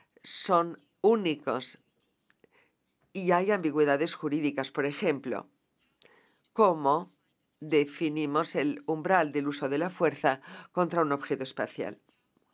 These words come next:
¿Cómo entendemos el derecho de la autodefensa de los países en el espacio? Cuando una entidad comercial de un país lleva a cabo actividades hostiles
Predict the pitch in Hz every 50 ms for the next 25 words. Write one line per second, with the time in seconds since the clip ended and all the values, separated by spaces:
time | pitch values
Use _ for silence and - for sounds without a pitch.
0 | _ _ _ _ _ _ _ _ _ _ _ _ _ _ _ _ _ _ _ _
1 | - 226 220 196 180 170 156 139 - - _ _ _ _ _ _ _ _ _ _
2 | _ _ - 185 180 175 175 165 151 147 147 143 160 165 - - 160 147 151 151
3 | 151 160 156 185 170 135 135 139 143 143 143 - 139 127 139 139 - 202 165 160
4 | 151 - 185 156 156 143 139 135 165 175 - - 139 135 143 143 160 156 147 -
5 | - - 143 131 127 131 127 120 - - - 143 135 135 - - 127 110 117 -
6 | _ _ _ _ - - - - _ _ _ _ _ _ _ _ _ _ _ _
7 | _ _ _ _ _ 190 175 165 165 156 160 156 156 156 151 151 143 143 147 147
8 | 147 147 143 147 139 143 156 151 - 214 196 175 147 135 131 131 135 131 - 180
9 | 170 165 151 135 143 151 165 - - - - _ _ _ _ _ _ _ _ _
10 | _ _ - 135 156 156 151 151 151 151 147 143 151 151 147 143 - 160 160 170
11 | 202 202 190 - - 151 135 143 131 139 135 131 151 147 151 139 120 - - -
12 | - 202 208 190 160 151 151 160 156 - - -